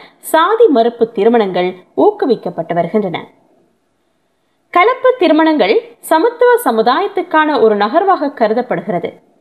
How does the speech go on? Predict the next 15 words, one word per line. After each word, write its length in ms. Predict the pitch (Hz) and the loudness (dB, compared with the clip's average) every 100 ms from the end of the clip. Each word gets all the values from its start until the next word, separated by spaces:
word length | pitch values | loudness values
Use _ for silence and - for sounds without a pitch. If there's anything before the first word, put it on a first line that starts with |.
| _ _ _ _ - | _ _ _ _ -6
அரசின் 480 | 190 220 220 294 403 | -2 -2 -2 -2 0
பல்வேறு 460 | 226 214 240 247 208 | 0 2 2 4 2
நலத்திட்ட 500 | 180 240 - 226 226 | 0 -2 -2 -2 0
உதவிகள் 540 | 185 196 226 233 220 | 0 -2 0 0 0
கிடைப்பதுடன் 640 | 240 214 - 240 233 170 370 - - 196 | -2 -2 -2 -2 2 2 0 -4 -16 -4
வரதட்சணை 640 | 190 269 427 453 427 427 415 | 0 2 0 0 2 2 2
கொடுமை 340 | 277 254 254 240 | 0 2 2 0
தீரவும் 460 | 214 247 254 190 311 - - | -2 0 0 0 -2 -6 -4
இது 200 | 285 320 | 2 4
ஒரு 180 | 311 254 | 4 2
வழியாக 480 | 269 359 381 277 | 0 2 0 0
அமைகிறது. 520 | 233 196 170 175 160 - _ _ _ _ _ _ _ - | -2 -2 -6 -8 -8 -12 _ _ _ _ _ _ _ -2
பரந்த 440 | 220 247 277 247 | 0 2 2 2
மனப்பான்மை 680 | 190 196 214 269 247 254 254 | 0 -2 -2 0 0 0 0
கொண்ட 240 | 277 226 | 0 2